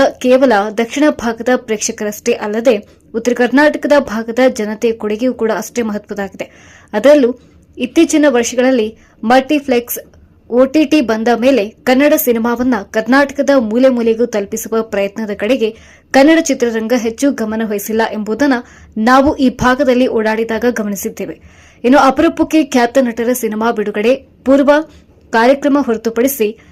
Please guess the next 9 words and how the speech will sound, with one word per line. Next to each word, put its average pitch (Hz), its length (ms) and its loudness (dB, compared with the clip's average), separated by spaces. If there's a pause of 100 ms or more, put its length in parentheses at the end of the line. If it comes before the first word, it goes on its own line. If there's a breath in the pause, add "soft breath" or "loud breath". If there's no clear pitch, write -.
(200 soft breath)
ಇಲ್ಲಿನ 302 300 6
ಜನರನ್ನ 247 480 2
ತಲುಪುವ 233 420 0
ವಿಷಯದಲ್ಲಿ 220 720 -2
ನಾವು 247 260 2
ಸಾಕಷ್ಟು 269 540 -2
ಹಿಂದೆ 247 280 2
ಉಳಿದಿದ್ದೇವೆ 220 600 -2
ಎಂಬುದು 240 440 -2